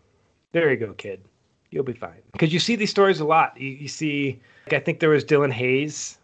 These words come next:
I'm not sure who he played for, but he scored a hattie and the game, including the game winner,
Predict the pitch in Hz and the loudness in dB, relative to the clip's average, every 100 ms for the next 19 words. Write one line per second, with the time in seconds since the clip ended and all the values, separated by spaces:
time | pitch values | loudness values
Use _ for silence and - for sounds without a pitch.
0 | - 123 131 127 - 135 127 127 127 127 | -10 -4 -2 -2 -2 -2 -2 -4 -4 -4
1 | 123 - 151 147 127 135 135 151 127 - | -4 0 2 4 0 -6 -4 0 0 -2
2 | 113 110 156 180 143 123 139 135 131 123 | -6 -2 -2 -2 -4 -4 -2 -2 -4 -4
3 | 131 131 127 220 226 160 135 131 127 147 | -4 -6 -4 -2 0 0 0 0 0 0
4 | 117 107 | -2 -4